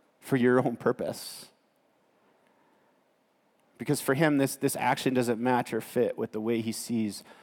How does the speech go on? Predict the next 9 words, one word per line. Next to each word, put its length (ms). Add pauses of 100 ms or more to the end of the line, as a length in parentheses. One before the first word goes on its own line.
(140)
or 140
understands 560
God. 380 (960)
But 360 (1300)
here's, 540
here's 380
the 100
real 360
question. 760